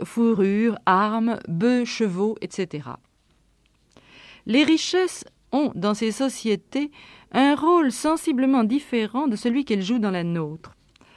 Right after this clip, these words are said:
Généralement issus de prises de guerre, ce sont les témoins visibles,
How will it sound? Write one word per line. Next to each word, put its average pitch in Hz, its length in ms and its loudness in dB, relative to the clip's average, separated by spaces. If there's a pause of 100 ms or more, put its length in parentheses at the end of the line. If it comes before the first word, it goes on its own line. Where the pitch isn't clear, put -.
(600)
Généralement 294 640 2
issus 247 420 0
de 175 140 2
prises 226 380 0
de 170 100 2
guerre, 185 640 -2 (360)
ce 262 200 2
sont 311 220 2
les 214 160 4
témoins 277 440 4
visibles, 185 760 0